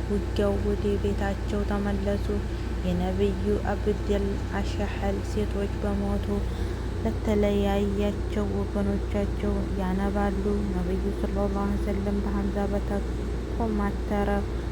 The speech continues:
አንደበቱ "ሐምዛ ግን የሚያ-፣ የሚያለቅስለት የለም" አሉ። ይህንን ቃል ሰዒድ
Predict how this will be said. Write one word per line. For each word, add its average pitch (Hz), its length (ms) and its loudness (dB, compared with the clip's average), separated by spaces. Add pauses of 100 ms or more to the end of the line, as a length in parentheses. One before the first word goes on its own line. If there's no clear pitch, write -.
(100)
አንደበቱ 196 600 2 (120)
"ሐምዛ 196 380 0 (160)
ግን 202 240 0
የሚያ-፣ 202 440 2 (720)
የሚያለቅስለት 202 1300 2
የለም" 202 420 2 (300)
አሉ። 202 180 2 (280)
ይህንን 196 520 0 (140)
ቃል 202 240 0 (580)
ሰዒድ 196 440 0